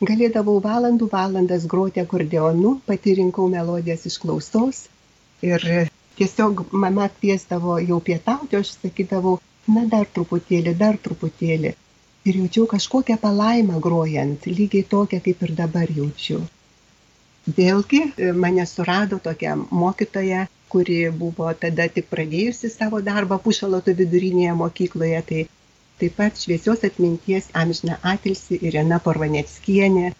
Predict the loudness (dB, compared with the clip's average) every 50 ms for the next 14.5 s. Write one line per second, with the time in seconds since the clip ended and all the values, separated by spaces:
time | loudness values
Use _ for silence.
0 | _ _ _ _ _ _ _ _ _ -14 -10 -6 -2 0 0 2 2 2 2 2
1 | 2 2 0 -2 -4 -2 -2 -4 -4 -4 -4 -4 -4 -4 -6 -10 -12 -8 -6 -6
2 | -4 -2 0 0 0 0 0 -2 -4 -6 -6 -6 -2 0 0 0 0 -2 -4 -4
3 | -2 0 0 0 -2 -4 -6 -6 -6 -6 -6 -12 -18 _ _ _ _ _ _ _
4 | _ _ _ 0 4 4 6 6 4 2 0 0 0 -2 -2 -2 -2 -6 -4 -2
5 | -2 0 0 2 0 0 0 -2 -4 -4 0 0 2 2 2 0 0 0 -2 -2
6 | -2 -6 -6 -4 -6 -6 -4 -4 -4 -4 -4 -2 0 2 4 4 4 2 2 0
7 | 0 -2 -2 _ _ _ _ _ _ _ _ _ 2 4 4 4 4 4 4 2
8 | 2 0 -2 -2 -2 -2 -2 -2 -2 0 0 2 2 4 2 0 0 0 0 0
9 | 2 0 0 -2 -6 -8 -8 -8 -8 -4 -2 -2 -2 -2 -2 -4 -4 -6 -8 -8
10 | -6 -6 -6 -4 -4 -4 -2 -2 -2 0 0 -2 -2 -4 -6 -10 _ _ _ _
11 | _ _ _ _ _ -2 0 2 2 2 0 0 2 2 4 4 2 0 0 0
12 | 0 0 -2 -4 _ _ _ _ _ _ _ _ _ _ 0 2 4 4 2 2
13 | 0 -2 -2 -2 -2 -2 -2 -2 -2 -4 -6 -8 -10 -12 _ _ -6 -4 -2 0
14 | 0 0 0 2 2 2 2 0 -2 -6